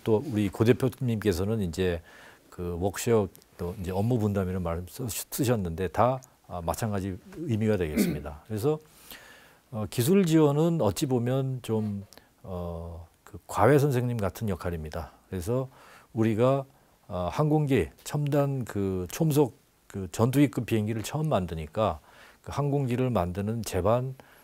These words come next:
어, 기술 자료 또는 실제로 그런 경험을 했던 록히드의 그 엔지니어들, 기술자를 한국에 파견을 합니다. 그래서 이런 그 록히드의 그 기술자들이, 어, 삼성항공의 엔지니어들이 개발하는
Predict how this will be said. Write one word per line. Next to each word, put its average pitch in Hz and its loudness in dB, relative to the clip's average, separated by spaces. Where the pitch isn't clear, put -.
어, 92 -12
기술 135 2
자료 82 -2
또는 135 0
실제로 151 2
그런 127 2
경험을 110 2
했던 139 -2
록히드의 123 0
그 87 -6
엔지니어들, 110 0
기술자를 135 2
한국에 113 -4
파견을 135 -2
합니다. 113 -6
그래서 120 -2
이런 127 -2
그 101 -6
록히드의 120 0
그 95 -8
기술자들이, 110 -2
어, 87 -6
삼성항공의 123 0
엔지니어들이 110 0
개발하는 101 -2